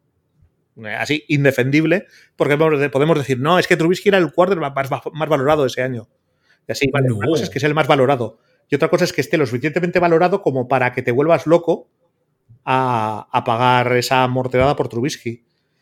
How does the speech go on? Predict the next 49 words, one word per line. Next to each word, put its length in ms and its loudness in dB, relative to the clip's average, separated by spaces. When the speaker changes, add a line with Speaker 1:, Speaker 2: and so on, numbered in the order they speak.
Speaker 1:
Y 920 -4
yo 140 0
lo 100 4
siento 300 0
mucho, 320 2
pero 420 0
cuando, 200 -8
cuando 180 -8
haces 180 -14
una 80 -2
locura 280 -2
de 80 0
estas, 640 -4
mm, 720 -6
es 180 -2
game 240 2
over 340 0
para 240 -4
un 160 -6
general 320 -4
manager. 420 -6
Speaker 2:
Entonces, 500 0
según 380 0
tu 520 2
teoría, 400 -2
¿tú 120 -4
crees 240 -2
que 100 -8
los 220 -2
Bears 220 -2
seguirán 640 -2
estancados 720 -4
al 80 -2
nivel 380 -2
donde 200 -2
están 280 -4
o 20 0
incluso 340 0
un 100 -2
poco 200 -2
para 140 0
abajo, 340 0
mientras 300 -2
que 80 -6
los 160 0
Vikings 500 -2
seguirán, 640 -2
eh, 280 -4
en, 260 -2